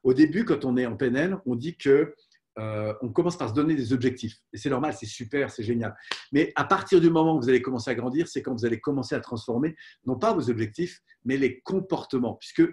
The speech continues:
seuls les comportements vous amèneront à des résultats différents. Donc, c'est quand vous commencez à évoluer sur vos attitudes à l'égard de vous-même, des autres, de l'environnement,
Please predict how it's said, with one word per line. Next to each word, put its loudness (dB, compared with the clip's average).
seuls 2
les -2
comportements -4
vous -2
amèneront 0
à -2
des 2
résultats -2
différents. -8
Donc, 2
c'est 0
quand -2
vous -2
commencez 2
à 2
évoluer 4
sur -6
vos 4
attitudes -2
à -6
l'égard 0
de 0
vous-même, 0
des 2
autres, 2
de -2
l'environnement, 2